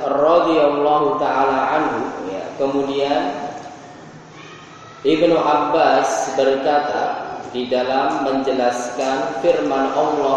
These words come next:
Subhanahu wa taala di dalam surat Ali Imran ayat seratus enam, "Yauma tabyaddu wujuhun wa taswaddu wujuh." Ya, Allah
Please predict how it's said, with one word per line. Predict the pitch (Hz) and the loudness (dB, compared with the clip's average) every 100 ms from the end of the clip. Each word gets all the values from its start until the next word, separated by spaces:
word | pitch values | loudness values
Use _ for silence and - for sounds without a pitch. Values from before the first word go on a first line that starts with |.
| - | 2
Subhanahu | 156 120 - 143 143 135 | 0 -2 0 0 0 2
wa | 123 123 | 0 0
taala | 131 143 135 127 - - - - - - - - - | -2 0 2 0 -2 -6 -8 -10 -12 -14 -18 -18 -10
di | 117 | -4
dalam | 117 117 123 131 127 | -2 2 2 0 -2
surat | 123 117 117 | -2 0 0
Ali | 120 120 120 120 | 0 -2 -2 -4
Imran | 117 127 123 - - | -4 0 0 0 -2
ayat | 113 113 - | -2 -4 -4
seratus | 120 113 113 113 - 123 | -4 -2 -4 -4 -6 -8
enam, | 113 101 101 104 - - - - - - - - - - - - - - - - - - - | -6 -6 -8 -10 -14 -16 -12 -10 -10 -12 -14 -18 -20 -20 -20 -20 -20 -20 -20 -20 -20 -20 -8
"Yauma | 123 139 165 180 170 165 170 | 2 6 6 6 4 4 4
tabyaddu | 170 165 165 175 180 175 165 156 | 6 6 6 6 6 4 2 4
wujuhun | 156 151 160 185 170 160 143 117 107 - 123 | 2 2 2 2 2 2 0 -2 -6 -6 0
wa | 143 143 | 4 4
taswaddu | 160 151 147 160 175 - - 151 147 | 4 2 2 2 2 2 0 -2 -2
wujuh." | 139 175 156 - - - - 90 | -2 -2 -4 -6 -12 -14 -16 -14
Ya, | 87 71 - - 110 | -12 -12 -14 -10 -2
Allah | 131 135 131 | 0 2 0